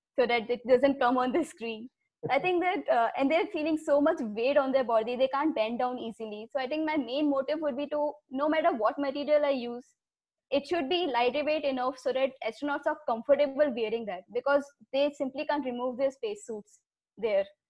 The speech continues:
when they're, they're constantly wearing it all the time throughout the missions, uh, unless they are in International Space Station, of course. But I think in, on Mars mission, they would have to wear it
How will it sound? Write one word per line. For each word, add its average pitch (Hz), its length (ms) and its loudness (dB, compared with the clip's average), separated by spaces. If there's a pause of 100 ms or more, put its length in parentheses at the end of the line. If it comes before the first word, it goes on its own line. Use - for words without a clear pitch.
(180)
when 226 140 -6
they're, 196 240 -4
they're 262 220 2 (140)
constantly 285 580 0
wearing 247 480 -2
it 220 160 -2 (100)
all 240 260 4
the 262 220 0
time 233 280 -2
throughout 254 400 0
the 262 100 4
missions, 208 480 -10 (640)
uh, - 60 -2 (320)
unless 269 360 2
they 262 120 4
are 240 80 4
in 233 220 -2
International 240 420 -4
Space 220 240 -6
Station, 226 280 -8
of 202 180 -10
course. 190 260 -4
But 226 140 0
I 226 100 2
think 269 220 -2
in, 262 160 -2
on 233 200 -2
Mars 240 280 4
mission, 277 360 0
they 254 100 2
would 254 140 2
have 247 220 0
to 277 260 -2
wear 233 180 0
it 262 100 2